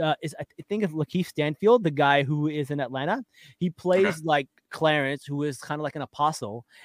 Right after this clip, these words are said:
Speaker 1: and he basically, like, he sees Jesus doing all these things, and he's like, "I can do it too." So he becomes, like, a charlatan trying to be, like, a prophet, and then they find out that he is a fake prophet.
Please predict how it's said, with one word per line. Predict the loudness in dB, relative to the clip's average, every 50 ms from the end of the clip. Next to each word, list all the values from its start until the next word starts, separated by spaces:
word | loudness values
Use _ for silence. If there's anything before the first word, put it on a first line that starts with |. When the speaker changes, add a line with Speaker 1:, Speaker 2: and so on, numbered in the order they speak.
| -20 _ _ -4
Speaker 1:
and | -2 0 0 0 0 0 -2
he | -2 -2 -2
basically, | 0 0 0 0 0 -4 -2 0 0 0
like, | 2 2 2 2 0 -2 -6 _
he | -6 -6
sees | -4 2 4 6 6 6 6
Jesus | 4 4 4 6 6 6 4 4 4
doing | 4 6 6 6
all | 6 4 4 4 4
these | 4 2 0 0
things, | 0 0 2 2 0 -2 -4 _ -20 -20 -14 -4
and | -2 -2
he's | -2 4 6
like, | 6 6 6 4 0 _ _ _ _ _ _ _ _ _ _ _ 6
"I | 6 6
can | 6 6 4
do | 6 6 6 6
it | 4 4
too." | 4 6 6 8 6 4 -2 -6 -20 -20
So | _ 4 4
he | 4
becomes, | 4 4 4 2 2 4
like, | 2 0 0
a | -2
charlatan | 0 4 6 8 8 8 6 4 0 -6 -10 -10 -12 -16 _ _ _ _
trying | 0 0 0 0 0
to | -2 -2
be, | -2 0 0 2
like, | 2 2 2 0 -2 _ _ _ _
a | -6 -2
prophet, | 4 4 4 6 4 2 -2 -2 -4 -8 _ _ _ _ -20 -20 _ _
and | -4 -2
then | -2 -2 -2 0
they | 0 0 0 0
find | 2 2 2 2 4 6
out | 6 6 6 4 2
that | 0 0
he | 0 0 0 2 2 4 4 4 4 4
is | 2 2 0 0 0 0
a | -2 -4 -6 -4
fake | -4 -6 -8 -6 _
prophet. | 4 4 4 4 6 6 6 6 4 2